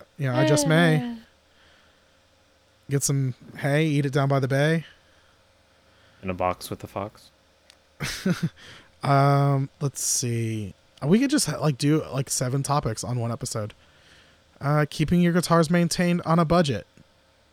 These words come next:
Speaker 2: Learn to do it yourself if you're really on that much of a budget.
Speaker 1: If on a proper budget, you should be learning, buy the tools.
Speaker 2: As,
Speaker 1: Watch some
Speaker 2: uh,
Speaker 1: YouTube videos.
Speaker 2: yeah, it's all you really, you don't have to get,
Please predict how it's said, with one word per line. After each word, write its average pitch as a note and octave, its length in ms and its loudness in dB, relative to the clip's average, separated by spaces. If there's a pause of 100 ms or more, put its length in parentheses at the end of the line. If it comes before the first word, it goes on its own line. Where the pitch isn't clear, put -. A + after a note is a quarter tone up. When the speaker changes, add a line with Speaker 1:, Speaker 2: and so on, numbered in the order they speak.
(440)
Speaker 2:
Learn F2+ 220 -8
to F#2 80 -4
do F#2 180 0
it G2 100 0
yourself F#2+ 500 -2
if - 120 -14
you're F#2 100 -12
really F2+ 280 -6
on F2 220 -8
that F2 220 -8
much G#2 200 -10
of - 140 -12
a G2+ 80 -14
budget. F2 360 -14 (120)
Speaker 1:
If - 200 -12
on D#3+ 160 4
a D3 60 4
proper D#3+ 320 4
budget, F3+ 360 4
you D3 120 -2
should D#3 160 -2
be E3 80 6
learning, D#3 480 0
buy D#3 300 4
the A3 100 4
tools. - 520 -2 (1080)
Speaker 2:
As, D3+ 100 0
Speaker 1:
Watch D#3+ 120 4
some D3+ 200 6
Speaker 2:
uh, F3 40 4
Speaker 1:
YouTube F3 240 2
videos. A2+ 320 -4
Speaker 2:
yeah, B2+ 180 4
it's G#2+ 140 -2
all B2 160 4
you D#3+ 140 4
really, E3 220 4
you C#3 120 4
don't D3+ 240 4
have A#2 360 0
to C#3 100 -2
get, A2+ 380 6